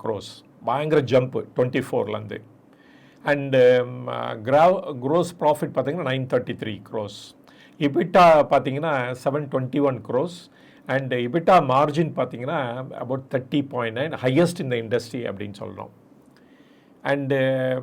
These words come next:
uh, e-, even இந்த க்யூ ஒன்ல கூட பார்த்தீங்கன்னா, nearly about twenty percent இருக்கு. The profit after tax பார்த்தீங்கன்னா, last year, இந்த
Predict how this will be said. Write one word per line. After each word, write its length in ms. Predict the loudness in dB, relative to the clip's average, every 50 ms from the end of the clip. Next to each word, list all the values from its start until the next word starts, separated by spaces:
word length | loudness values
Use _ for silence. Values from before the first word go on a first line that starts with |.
| -8 -10
uh, 520 | -8 -6 -6 -6 -6 -10 -12 -16 -18 -14 -12
e-, 320 | -12 -12 -10 -6 -4 2
even 240 | 2 2 2 0 -4
இந்த 180 | -2 0 0 0
க்யூ 240 | 2 2 4 6
ஒன்ல 300 | 6 6 6 6 4 4
கூட 180 | 6 4 2 4
பார்த்தீங்கன்னா, 520 | 4 4 2 2 0 0 0 0 0 0
nearly 220 | -2 -2 -2 -2 -2
about 200 | -2 -4 -6 -4
twenty 220 | -6 -6 -6 -6 -6 -6
percent 400 | -6 -8 -8 -8 -12 -12 -12 -12
இருக்கு. 280 | -14 -12 -14 -16 -16 -16 _ _ _ _ _ _ _ _ _
The 120 | 0 0 4
profit 560 | 6 8 8 8 8 6 4 6 6 6 8
after 120 | 6 4 4
tax 200 | 6 6 6 6 4 -2 0
பார்த்தீங்கன்னா, 680 | 0 0 0 0 -4 -4 -4 -2 -2 -2 -4 -4 -8 -12 -14 _ _ -12
last 400 | -2 2 2 2 2 2 0 0
year, 180 | 0 0 0 -2 -12 -4
இந்த 140 | -4 -4